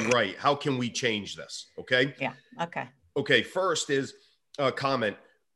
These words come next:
Speaker 2: You talked about, hey, well, second place, you're the, you're the first loser, right? As the saying
Speaker 1: Right, right, right,
Speaker 2: goes,
Speaker 1: right.
Speaker 2: or, or it's an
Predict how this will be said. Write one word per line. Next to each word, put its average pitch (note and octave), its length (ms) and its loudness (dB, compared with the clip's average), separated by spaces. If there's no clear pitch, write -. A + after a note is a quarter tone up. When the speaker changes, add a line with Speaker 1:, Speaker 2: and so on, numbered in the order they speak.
Speaker 2:
You C#3 200 -6
talked D3 280 -2
about, B2+ 200 0
hey, C3+ 140 2
well, G#2+ 140 -4
second D#3 420 -2
place, A#2 420 -2
you're A#2 100 -2
the, G#2+ 200 -4
you're A2+ 140 -2
the G#2 80 -8
first A#2 340 -2
loser, G2 420 -8
right? F#2+ 220 -4
As F#2 160 -4
the F#2+ 80 -8
saying G#2+ 260 0
Speaker 1:
Right, C3+ 140 4
right, C#3 140 2
right, G#2 100 0
Speaker 2:
goes, G#2+ 140 -6
Speaker 1:
right. G#2 120 -6
Speaker 2:
or, A2 520 2
or A2+ 220 2
it's A2 200 -4
an G#2+ 160 -6